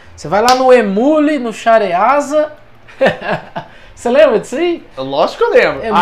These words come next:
Speaker 2: Ares,
Speaker 1: Shareasa,
Speaker 2: tinha
Speaker 1: Limeware,
Speaker 2: Ares. Não,
Speaker 1: você
Speaker 2: é
Speaker 1: lembra?
Speaker 2: for, for, for, eu até hoje não sei falar essa porra em inglês. For Shared.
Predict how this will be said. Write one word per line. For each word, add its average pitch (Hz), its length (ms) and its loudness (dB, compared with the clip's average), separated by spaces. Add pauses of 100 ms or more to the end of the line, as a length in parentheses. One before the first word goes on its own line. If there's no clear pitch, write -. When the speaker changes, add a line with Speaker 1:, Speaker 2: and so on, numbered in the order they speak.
Speaker 2:
Ares, 269 260 0
Speaker 1:
Shareasa, 240 320 -2
Speaker 2:
tinha 220 260 0
Speaker 1:
Limeware, 233 500 0
Speaker 2:
Ares. 247 140 -4
Não, 233 180 2
Speaker 1:
você - 40 0
Speaker 2:
é - 100 4
Speaker 1:
lembra? 254 80 -6
Speaker 2:
for, 196 160 -4
for, 196 320 -2 (240)
for, 175 200 -2 (200)
eu 160 100 -6
até 254 180 2
hoje 226 140 4
não 208 80 -8
sei 202 140 -8
falar 185 380 -2
essa 190 120 -10
porra 175 180 -8
em 139 40 -12
inglês. 160 320 -8
For 160 200 -8
Shared. 156 640 -10